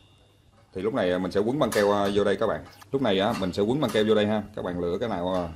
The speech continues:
cái loại mà nó dính dính á. Rồi các bạn quấn vô đây mấy vòng.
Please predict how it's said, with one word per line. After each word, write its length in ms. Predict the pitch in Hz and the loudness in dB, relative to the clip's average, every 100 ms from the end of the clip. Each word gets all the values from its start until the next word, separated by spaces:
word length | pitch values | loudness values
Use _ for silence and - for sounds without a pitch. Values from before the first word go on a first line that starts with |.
| 90 - | -14 -6
cái 80 | 127 | 0
loại 140 | 90 92 | 0 0
mà 60 | |
nó 80 | 98 | 0
dính 180 | 110 131 | 0 2
dính 140 | 131 | 0
á. 80 | 151 - - - - - - - - - - - - - - - - - - - - - - - - | 0 -6 -16 -10 -6 -6 -6 -12 -6 -6 -8 -18 -20 -20 -20 -20 -20 -20 -20 -20 -20 -20 -20 -20 -8
Rồi 120 | 85 | -6
các 100 | 113 | -2
bạn 180 | 95 98 | 0 2
quấn 100 | 135 | 2
vô 80 | 123 | 4
đây 100 | 101 | 4
mấy 120 | 107 127 | 4 2
vòng. 140 | 82 | 0